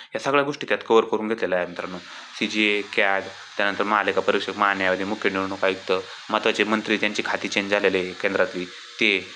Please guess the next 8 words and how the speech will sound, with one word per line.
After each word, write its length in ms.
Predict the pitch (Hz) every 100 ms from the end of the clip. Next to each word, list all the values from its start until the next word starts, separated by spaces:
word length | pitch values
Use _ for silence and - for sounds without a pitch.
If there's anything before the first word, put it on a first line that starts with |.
| -
त्याच्यावरती 320 | 123 131 123
पण 120 | 117 110
प्रश्न 260 | 120 107
विचारले 280 | 95 95 92
जातील. 240 | 90 -
बघा 160 | 107 110
मित्रांनो, 300 | 98 92 110 - - - - - - - - - - - - - - - - - - - -
खालीलपैकी 640 | 127 135 135 135 131 110